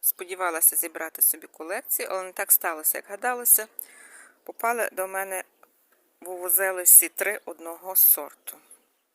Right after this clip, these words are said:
Отож, по здоров'ю вувузела у нас також доволі стійка. Як бачите, обробляла я їх всіх одинаково. Листячко здорове,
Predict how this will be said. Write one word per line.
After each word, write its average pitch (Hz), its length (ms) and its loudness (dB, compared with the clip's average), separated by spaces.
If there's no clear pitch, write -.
Отож, - 580 -6
по 294 140 -2
здоров'ю 180 760 -6
вувузела 180 600 -2
у - 100 -12
нас 220 360 4
також 226 420 -12
доволі 180 400 -14
стійка. - 560 -2
Як 175 220 -12
бачите, 170 680 -8
обробляла 226 500 -4
я 175 200 -6
їх 160 100 -12
всіх 151 300 -4
одинаково. 156 840 -14
Листячко 202 640 2
здорове, 294 600 -4